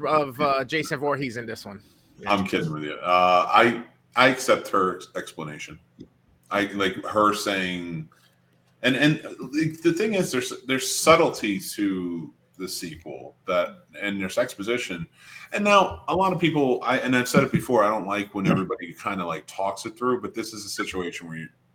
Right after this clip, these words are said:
Speaker 2: in a script, you kinda have to. It's already been established. It's a sequel. Uh, but for her to be a child psychology major,
Speaker 1: Mm.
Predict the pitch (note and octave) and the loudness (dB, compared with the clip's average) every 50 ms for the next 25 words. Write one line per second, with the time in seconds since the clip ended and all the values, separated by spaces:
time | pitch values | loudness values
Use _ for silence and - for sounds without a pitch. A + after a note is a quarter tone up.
0 | _ _ - F#2+ F#2 F2 - - - - - F#2 - - - - G2 F2+ E2 D#2+ | _ _ -16 -16 -16 -14 -12 -12 -8 -8 -8 -8 -8 -10 -8 -6 -6 -6 -6 -6
1 | - D#2+ F2 F2+ - - - A2 G2 - - F2+ E2 E2 E2+ E2 D#2 - - - | -6 -6 -6 -6 -6 -6 -6 -6 -4 -4 -4 -6 -4 -6 -6 -8 -8 -10 -10 -8
2 | E2 E2 E2+ F2+ G2 G2 F#2 - - - - - - - - E2+ E2+ - - G#2 | -6 -4 -4 -4 -4 -6 -8 -8 -12 -16 -16 -16 -14 -12 -12 -12 -12 -8 -6 -6
3 | G#2+ G2+ - - - - - _ _ _ _ _ _ _ _ _ _ - F#2 G#2 | -6 -6 -8 -14 -20 -20 -20 _ _ _ _ _ _ _ _ _ _ -2 -2 -2
4 | G2+ G2 G2+ - B2 A#2 B2+ D3 D3+ C3+ A#2+ G#2+ F#2 - - G2 G2 G2+ G#2 G2+ | 0 -2 0 4 6 6 6 6 4 4 4 2 2 0 2 4 6 6 6 4
5 | - G#2 F#2 - - E2+ F2 F#2+ G#2 G#2+ A2 A2+ A2+ A2 A2+ A#2+ A#2 A#2 C3 C3 | 2 0 0 2 2 2 2 2 0 0 -2 -2 -2 0 0 0 0 -2 -2 -4
6 | C3+ C3 - - _ _ _ _ _ _ D#3 D#3+ D3+ C3 G#2 | -4 -6 -10 -18 _ _ _ _ _ _ -12 -12 -12 -12 -14